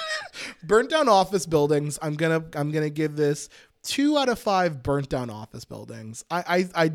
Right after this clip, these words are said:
I wasn't a fan of the movie. It just wasn't for me. And I'm not, I'm not necessarily saying it was really bad. I'm saying that there are definitely things that are in there that didn't hold up,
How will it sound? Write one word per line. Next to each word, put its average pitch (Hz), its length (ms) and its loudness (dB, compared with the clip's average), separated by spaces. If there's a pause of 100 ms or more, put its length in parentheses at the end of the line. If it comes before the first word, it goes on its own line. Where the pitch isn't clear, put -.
(140)
I 156 80 4
wasn't 208 340 2
a 294 60 -2
fan 285 160 0
of 262 80 -4
the 254 40 -4
movie. 220 260 0
It 180 60 -8
just 185 200 -4
wasn't 190 440 0
for 170 280 0
me. 135 240 -4
And 113 100 -10
I'm 139 80 -6
not, 226 220 -2 (360)
I'm 196 160 2
not 269 160 0
necessarily 214 460 0
saying 196 200 -4
it 190 40 -4
was 165 180 -4
really 156 180 -2
bad. 214 440 0
I'm 147 140 -4
saying 160 220 0
that 147 60 -4
there 143 120 0
are - 20 0
definitely 156 340 0
things 143 120 -4
that 147 100 -2
are 143 100 0
in 165 80 -2
there 156 120 0
that 143 100 -2
didn't 139 220 -4
hold 131 240 -6
up, 208 300 -2